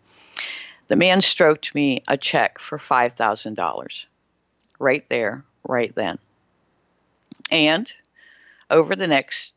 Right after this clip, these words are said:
two months, he stroked me a check every week for five thousand dollars as I moved from that project to another project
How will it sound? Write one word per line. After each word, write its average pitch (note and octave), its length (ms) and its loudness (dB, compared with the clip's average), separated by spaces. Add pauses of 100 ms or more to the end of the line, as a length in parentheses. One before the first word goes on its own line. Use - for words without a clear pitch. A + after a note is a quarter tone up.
(220)
two A3+ 260 -2
months, - 580 -6 (2250)
he F#3 240 -4
stroked C#3+ 480 0
me C#3+ 100 2
a C3 60 0
check - 420 -4 (460)
every D#3 260 -2
week B2 300 -6 (320)
for C3 180 -4
five A#2 340 2
thousand G#2+ 400 -2
dollars F#2+ 440 -6
as C3 180 0
I A#2 80 -2
moved A#2+ 300 -2
from A2 200 -4
that B2+ 260 0
project A#2 760 -2
to G2+ 120 -4
another A2+ 360 0
project G2+ 720 -4